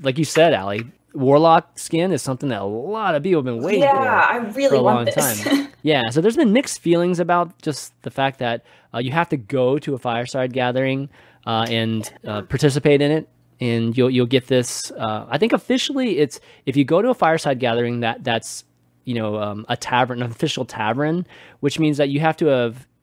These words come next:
Speaker 1: done Fireside Gather-, I think three Fireside Gatherings in the past, or, or have a, you know, like, an actual event. Uh, then you, you get your sign, your actual, uh, tavern, you know, like an innkeeper and things like that.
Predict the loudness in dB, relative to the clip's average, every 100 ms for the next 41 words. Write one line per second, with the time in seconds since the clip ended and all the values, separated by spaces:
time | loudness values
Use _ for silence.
0 | -4 0 0 0 -4 -2 0 2 0 -4
1 | -4 -4 -4 -4 0 0 0 -2 -4 -6
2 | -4 -2 -2 -4 -6 -8 -8 -6 -6 -8
3 | -8 -10 _ -2 2 2 0 -2 -4 -2
4 | -2 -2 0 0 2 2 2 0 -2 -10
5 | -20 -20 -20 -10 -6 0 2 4 4 2
6 | 0 0 0 -2 -6 -2 2 2 2 0
7 | -2 -2 -2 -4 -8 -4 -2 -2 -4 -6
8 | -6 -4 -2 -2 0 0 0 0 0 0
9 | 0 0